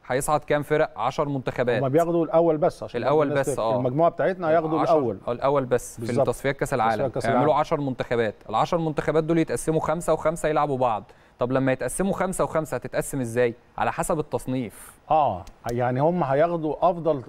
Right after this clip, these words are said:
Speaker 2: أو أفضل
Speaker 1: آه.
Speaker 2: خمسة على مستوى
Speaker 1: على مست-،
Speaker 2: الت-،
Speaker 1: المجموعات. يعني
Speaker 2: المجموعات.
Speaker 1: مثلًا الجزائر، المغرب، كوت ديفوار، تونس، ال-، السنغال، اللي هم أول خمسة. فأنت لازم تخش في أول خمسة دي. ليه؟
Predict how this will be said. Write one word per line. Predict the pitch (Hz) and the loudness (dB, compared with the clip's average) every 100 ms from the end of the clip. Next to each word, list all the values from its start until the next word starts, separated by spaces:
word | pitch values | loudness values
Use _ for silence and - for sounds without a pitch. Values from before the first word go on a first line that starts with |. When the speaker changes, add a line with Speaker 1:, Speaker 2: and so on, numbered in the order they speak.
| - | 0
Speaker 2:
أو | 165 175 | 2 2
أفضل | - 165 160 | 2 0 2
Speaker 1:
آه. | 143 | 0
Speaker 2:
خمسة | - 180 160 135 120 | 2 0 2 0 0
على | 110 131 123 | -2 0 0
مستوى | 117 160 | 0 2
Speaker 1:
على | 165 | 2
مست-، | - | -2
Speaker 2:
الت-، | - | -2
Speaker 1:
المجموعات. | 131 123 120 120 120 120 131 | 0 2 2 0 0 2 2
يعني | 120 | 2
Speaker 2:
المجموعات. | 135 127 135 | 0 0 0
Speaker 1:
مثلًا | 165 170 156 | 0 0 0
الجزائر، | 139 123 131 151 165 175 - | 0 -2 2 2 4 2 0
المغرب، | 127 127 160 160 170 165 147 | -2 0 0 0 -4 -4 -6
كوت | 143 127 | -6 -4
ديفوار، | 127 131 147 170 180 - | -4 0 2 2 0 0
تونس، | 160 170 185 - - | 2 4 2 -2 -4
ال-، | 127 123 | -4 -2
السنغال، | 127 - 139 131 131 117 | -2 0 2 2 2 2
اللي | 120 | 0
هم | 156 | 2
أول | 156 165 151 | 2 2 0
خمسة. | 151 131 - - _ - | -4 -4 -10 -18 _ -6
فأنت | 135 131 | -4 0
لازم | 170 202 196 | 2 2 0
تخش | 151 208 - - | 0 -2 -2 -12
في | - - | -8 0
أول | 190 170 | 2 2
خمسة | - 180 - | 0 -2 -2
دي. | 127 123 | -4 -4
ليه؟ | 135 175 196 | 2 4 4